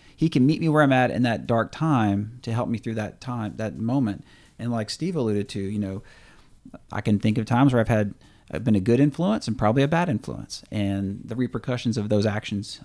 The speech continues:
um, in the presence of the people that I was with,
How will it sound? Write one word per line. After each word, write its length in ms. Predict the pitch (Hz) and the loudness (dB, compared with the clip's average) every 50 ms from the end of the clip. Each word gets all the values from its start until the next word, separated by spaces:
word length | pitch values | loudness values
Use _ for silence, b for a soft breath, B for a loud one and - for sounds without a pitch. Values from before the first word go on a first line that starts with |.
| - | -6
um, 260 | 104 104 101 98 95 98 | -4 -2 -2 -2 0 -2
in 60 | 104 | -2
the 60 | 95 | -2
presence 360 | - - 110 110 110 107 - | -2 -2 -2 -2 -2 -2 -2
of 60 | 104 | -4
the 60 | 98 - | -4 -4
people 300 | - - 110 - - 104 | -2 -2 -2 0 0 0
that 100 | 107 104 | 0 -2
I 80 | 104 101 | -2 -4
was 160 | - 107 120 | -6 -6 -4
with, 520 | 120 156 196 202 156 120 117 113 - - | -2 0 2 2 2 2 2 0 -2 -6